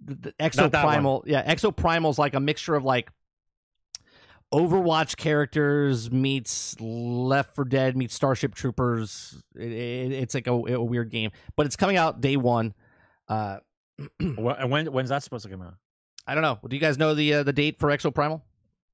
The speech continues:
Speaker 2: When's that supposed to come out, Kreb? Do you know?
Speaker 1: Anthem
Speaker 2: Okay,
Speaker 1: meets
Speaker 2: I
Speaker 1: Left four Dead. Yeah.
Speaker 2: Okay.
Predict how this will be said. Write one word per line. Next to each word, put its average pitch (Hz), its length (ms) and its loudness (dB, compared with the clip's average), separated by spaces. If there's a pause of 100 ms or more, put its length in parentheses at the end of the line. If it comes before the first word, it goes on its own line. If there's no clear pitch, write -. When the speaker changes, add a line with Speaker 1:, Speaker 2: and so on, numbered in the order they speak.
Speaker 2:
When's 131 160 -6
that 160 140 0
supposed 170 220 -2
to - 40 -18
come 143 120 -4
out, 160 180 -4
Kreb? 117 200 -6 (520)
Do 117 40 -8
you 117 60 -6
know? 160 160 -8 (3500)
Speaker 1:
Anthem 160 340 2
Speaker 2:
Okay, 151 120 0
Speaker 1:
meets 123 120 -6
Speaker 2:
I 127 40 -4
Speaker 1:
Left 135 200 2
four 127 120 -4
Dead. 98 320 -6 (1080)
Yeah. 98 140 -4
Speaker 2:
Okay. 131 240 -6